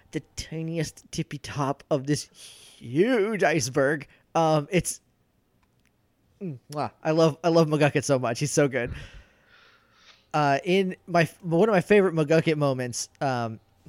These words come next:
in, in the second episode, he builds a, uh, a machine to destroy, um, disrupt things. Uh, and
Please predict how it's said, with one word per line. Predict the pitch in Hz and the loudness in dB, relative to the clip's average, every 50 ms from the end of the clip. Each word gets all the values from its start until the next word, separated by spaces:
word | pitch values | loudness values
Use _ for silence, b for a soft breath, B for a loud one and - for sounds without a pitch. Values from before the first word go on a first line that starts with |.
| 156 - b b b b b b - | -20 -20 b b b b b b -2
in, | 185 196 208 | -2 -2 0
in | - 214 220 | 0 0 2
the | 208 | 2
second | 185 254 311 320 311 294 | 4 4 2 4 2 0
episode, | 277 262 254 254 226 | 2 4 4 4 6
he | 233 214 | 6 4
builds | 147 - 190 196 208 190 151 151 - | 4 6 6 6 6 4 2 0 2
a, | 170 175 175 170 165 165 160 160 151 160 | 4 4 4 4 2 0 -2 -2 -2 -2
uh, | 165 151 143 139 131 127 123 123 113 113 - | 0 2 2 2 2 2 2 0 -2 -6 -6
a | 156 143 135 131 127 117 | -4 -2 0 0 -2 -2
machine | 123 123 - - - 156 156 156 156 160 160 156 - _ _ _ - | -6 -8 -8 -6 -6 -4 -4 -2 -2 -2 -2 -4 -6 _ _ _ -8
to | - - 151 143 139 139 139 139 135 131 123 123 - - - | -2 2 4 4 4 4 4 2 2 0 -2 -4 -6 -8 -6
destroy, | 139 127 - - 151 151 156 156 156 160 147 - _ _ _ _ - | -6 -4 0 2 4 4 4 4 2 0 -2 -4 _ _ _ _ -2
um, | 156 147 143 143 143 139 135 - _ _ _ _ _ _ _ _ - 135 - - 160 | 0 0 0 0 -2 -4 -6 -12 _ _ _ _ _ _ _ _ -20 -20 -18 -10 -6
disrupt | 135 156 - - 156 160 165 - - | -4 -4 0 2 2 2 2 0 0
things. | - 196 196 196 202 202 - - - | 0 0 2 2 0 -2 -4 -4 -2
Uh, | - 156 147 139 143 | -2 0 0 2 0
and | 147 143 143 143 | 0 -2 -2 -4